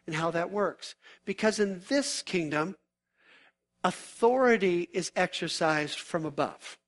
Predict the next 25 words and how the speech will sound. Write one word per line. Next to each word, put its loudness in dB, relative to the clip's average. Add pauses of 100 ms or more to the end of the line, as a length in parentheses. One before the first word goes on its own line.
(1000)
Control 2
is 4
exerted. -2
Jesus -2
said 2
it -2
this -2
way. -12 (400)
He 2
said, 6 (380)
uh, -4
"The -4
rulers 2
of -4
this 0
world 0 (220)
lord 10
it 6
over 4 (220)
those 4
that -2
they 0
have -2
authority -2
over." -10